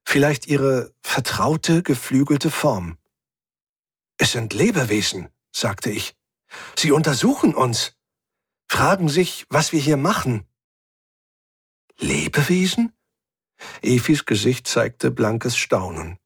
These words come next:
„Aber“ wir hatten zusammen die legendären Sonnenwanderer gesehen und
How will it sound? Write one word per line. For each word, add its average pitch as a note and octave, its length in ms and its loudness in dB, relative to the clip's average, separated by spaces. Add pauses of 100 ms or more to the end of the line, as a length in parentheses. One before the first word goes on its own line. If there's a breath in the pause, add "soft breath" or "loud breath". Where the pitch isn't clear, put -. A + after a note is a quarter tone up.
(420)
„Aber“ C#3+ 460 2 (1400)
wir G#2+ 140 4
hatten C3 220 -2
zusammen B2 540 0
die A2 140 0
legendären A#2 720 2
Sonnenwanderer G2+ 880 -2
gesehen - 500 -10
und - 260 -14